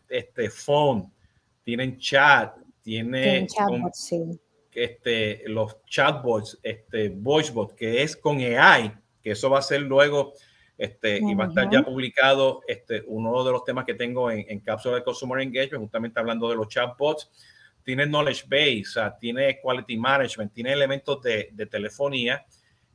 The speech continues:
Speaker 1: Y si nos vamos al mundo de social, pues tienen publishing, tienen engagement, tienen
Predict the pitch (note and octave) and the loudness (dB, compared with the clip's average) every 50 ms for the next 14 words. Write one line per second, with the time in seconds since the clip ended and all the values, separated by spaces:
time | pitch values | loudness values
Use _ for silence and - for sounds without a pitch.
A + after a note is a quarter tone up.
0 | _ _ _ C3 B2 - C3+ A#2+ B2 G#2+ A#2 A#2+ B2+ C#3+ D#3 E3 E3 D#3+ E3 F3 | _ _ _ -10 -6 -4 -2 -2 0 0 0 0 0 2 0 0 0 0 -2 0
1 | E3 E3 D#3+ D#3+ D#3 D#3 - - F3 F#3 F3+ F3+ - C#3+ A#2+ G#2+ - - B2 A#2 | 2 4 4 4 2 2 2 4 4 4 4 4 2 2 2 2 -2 -2 0 0
2 | G#2+ G2+ G2+ - - A#2 A#2+ C3 B2 - - D#3+ E3+ E3+ D#3+ C3 - G#2+ - A2+ | 0 0 -2 -6 -8 -4 -4 -4 -4 -2 0 0 2 2 2 -2 -4 -8 -10 -8
3 | A2 A#2+ B2+ B2+ B2 A#2+ A2+ C#3 D3+ D#3+ D3+ - - A2+ G#2 G#2 - A2+ A2 A#2+ | -8 -6 -4 -4 -6 -2 0 2 2 2 2 0 -6 -6 -6 -6 -8 -8 -8 -8
4 | B2 A#2+ | -8 -10